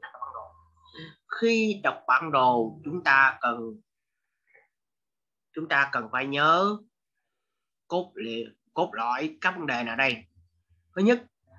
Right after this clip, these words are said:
muốn đọc bản đồ nào, chúng ta phải đọc cái tên bản đồ trước. Đây là bản đồ này nói cái gì trước rồi.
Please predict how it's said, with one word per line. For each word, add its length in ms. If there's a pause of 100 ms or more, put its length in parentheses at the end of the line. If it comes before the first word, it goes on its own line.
(220)
muốn 680
đọc 180 (140)
bản 240
đồ 280
nào, 360 (460)
chúng 260
ta 440
phải 240
đọc 120 (100)
cái 120
tên 120
bản 100
đồ 220
trước. 160 (760)
Đây 100
là 60
bản 180
đồ 100
này 100
nói 260
cái 120
gì 260
trước 80
rồi. 180